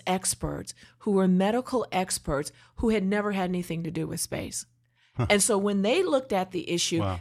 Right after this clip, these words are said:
Speaker 1: they saw something very different.
Speaker 2: Yeah.
Speaker 1: I think that if we had just only been working with people, life scientists who were involved with space exploration,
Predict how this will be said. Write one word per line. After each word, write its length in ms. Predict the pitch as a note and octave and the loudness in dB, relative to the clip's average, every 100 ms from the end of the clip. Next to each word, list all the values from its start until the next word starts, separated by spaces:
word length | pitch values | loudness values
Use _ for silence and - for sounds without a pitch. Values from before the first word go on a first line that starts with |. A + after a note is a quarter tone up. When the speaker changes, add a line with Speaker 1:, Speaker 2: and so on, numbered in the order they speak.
| - | 0
Speaker 1:
they 200 | G#3+ C4+ | 2 2
saw 220 | D#4 A3 | 0 -2
something 360 | A3 G3+ G3+ F#3 | 0 0 -2 -2
very 240 | F#3 F3 | 0 0
different. 460 | F3 A#3 G3 D#3 - _ | -2 -4 -6 -8 -10 _
Speaker 2:
Yeah. 200 | G#2 G#2 F#2+ | -6 0 2
Speaker 1:
I 80 | G#3 | 2
think 440 | - C#4 C4+ _ | 0 -4 -6 _
that 280 | A#3+ G#3 G3 - | 0 2 2 0
if 160 | G3+ | 0
we 200 | G#3 B3 | -2 0
had 160 | B3 G3 | 2 2
just 240 | G#3 G3+ | 0 2
only 200 | F#3+ G#3 G#3 | 0 2 0
been 220 | G3 F3 | 0 -2
working 340 | F#3 G3+ A3+ | -4 -4 -6
with 180 | G3 F3 | -6 -4
people, 420 | G3 F#3+ F#3 F3+ - - _ _ _ | -4 0 -2 -4 -10 -20 _ _ _
life 200 | E3+ F3 | 0 0
scientists 580 | - F3+ F3+ G3+ A#3 A3 | 0 -2 0 -2 -2 -2
who 140 | G#3 F3+ | -2 -2
were 220 | E3 E3 | 2 2
involved 460 | D#3 D#3 D#3 F3+ G3 | 0 -2 -2 -2 -2
with 80 | F3+ | -4
space 340 | - F3+ F#3 | -4 -4 -2
exploration, 720 | F#3 - F#3+ F#3+ G3+ G#3+ G#3+ | -4 -4 -4 -2 -2 -4 -6